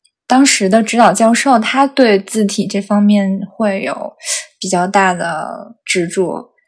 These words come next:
然后也是受他的影响，然后推荐我们去看了一个，当时在韩国有一个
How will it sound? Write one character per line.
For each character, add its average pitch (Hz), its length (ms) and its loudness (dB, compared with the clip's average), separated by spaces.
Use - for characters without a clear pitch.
然 185 120 -4
后 220 120 4
也 208 120 2
是 220 160 -2
受 214 200 2
他 214 200 -2
的 226 100 2
影 185 260 -2
响， 165 300 -4
然 180 100 -6
后 196 280 -4
推 220 240 -6
荐 208 220 2
我 180 140 -4
们 - 180 -10
去 - 220 -4
看 208 320 -2
了 202 120 -2
一 196 120 -4
个， 202 140 -2
当 208 240 4
时 202 260 -2
在 202 160 -2
韩 185 300 -4
国 196 180 -2
有 202 120 -6
一 143 140 -14
个 190 360 -6